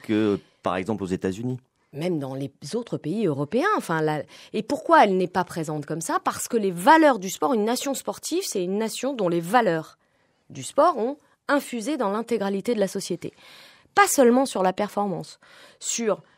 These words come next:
Speaker 2: la citoyenneté, sur le partage, sur les valeurs, sur une forme de solidarité et sur une manière aussi de voir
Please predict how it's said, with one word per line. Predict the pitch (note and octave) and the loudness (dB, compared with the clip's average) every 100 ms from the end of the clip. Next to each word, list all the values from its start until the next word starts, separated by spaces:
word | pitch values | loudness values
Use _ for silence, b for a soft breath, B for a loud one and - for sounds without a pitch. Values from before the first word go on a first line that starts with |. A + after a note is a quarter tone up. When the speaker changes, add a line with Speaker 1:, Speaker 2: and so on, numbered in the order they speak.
| _ | _
Speaker 2:
la | - F3+ | -2 -2
citoyenneté, | - G#3+ A3 G#3+ G#3+ G#3+ B3+ E4 A4+ | -2 -4 -2 0 0 0 -2 -2 -4
sur | - F3 | -8 -4
le | D#3+ | -4
partage, | D#3+ G#3+ - B3+ D4 D4+ - | -4 -4 2 2 2 -2 -10
sur | - F3 | -8 -4
les | E3 | -2
valeurs, | F3+ G3 G#3+ B3 C4 C4 B B B | 0 2 4 2 2 -2 B B B
sur | - - A3 A3 G3+ - _ _ | -8 -6 -2 -2 -2 -6 _ _
une | F#3+ | -6
forme | F3+ F#3 D#3 | -4 -4 -4
de | |
solidarité | D3 F3+ F#3 G#3 G#3+ A#3 A#3 C4+ C#4 C#4 b b b b | -4 -4 -2 0 0 -2 -4 -2 -2 -4 b b b b
et | - C#4+ - | -4 -4 -4
sur | - - - F4 D4 - | -8 -8 -4 -2 -2 -4
une | A#3+ A3+ A#3 | -4 -4 -2
manière | B3 B3 A#3+ G#3+ | 0 0 0 0
aussi | C4+ - - E4 | -2 -2 -2 -4
de | A3 A#3+ A#3 b b b b b | -4 -4 -4 b b b b b
voir | - E3+ A#3 C#4+ D#4 F4+ F4 F4+ | -12 -8 0 4 6 6 4 -4